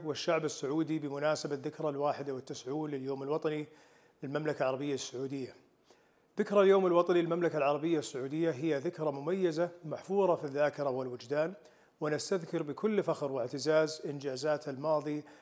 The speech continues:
على يد المؤسس الملك عبد العزيز بن عبد الرحمن آل سعود طيب الله ثراه،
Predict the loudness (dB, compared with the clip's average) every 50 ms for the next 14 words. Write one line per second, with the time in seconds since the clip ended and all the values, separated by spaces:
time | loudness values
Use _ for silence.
0 | _ -6 -2 0 2 2 2 0 0 -2 -4 -4 -2 -2 -2 -2 -2 -4 -6 -6
1 | -6 -6 -6 -4 -4 -4 -2 -2 -4 -2 -2 -4 -4 -4 -4 -4 -4 -6 -6 -6
2 | -8 -8 -8 -8 -8 -10 -10 -8 -8 -6 -6 -6 -6 -8 -10 -14 _ -8 -6 -6
3 | -6 -6 -6 -2 0 2 2 2 0 -4 -16 -20 -20 -20 -6 0 2 4 4 4
4 | 4 4 4 2 2 2 2 2 2 2 0